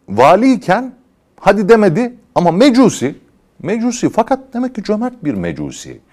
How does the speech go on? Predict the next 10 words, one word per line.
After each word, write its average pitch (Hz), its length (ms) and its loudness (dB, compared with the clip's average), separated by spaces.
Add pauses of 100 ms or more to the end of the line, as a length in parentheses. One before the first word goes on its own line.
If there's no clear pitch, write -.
(340)
Demek 240 360 0
ki - 60 -2
o 180 200 4
an 170 140 0
Cenab-ı 156 320 4
Hak 170 120 2
ona 156 200 2
bir 165 140 -6
kapı 160 240 0
araladı. 123 580 4